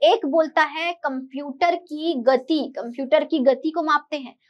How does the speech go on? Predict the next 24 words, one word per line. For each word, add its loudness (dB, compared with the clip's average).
और 6
एक -4
क्या 0
बोलता -4
है, -8
सुपर 0
कंप्यूटर -4
की -4
गति। -4
अब 2
दोनों 4
में -4
फर्क 0
है, -8
एक 2
कंप्यूटर 2
लिखा 0
है 2
और 4
एक -4
सुपर -4
कंप्यूटर -2
लिखा -6
है, -14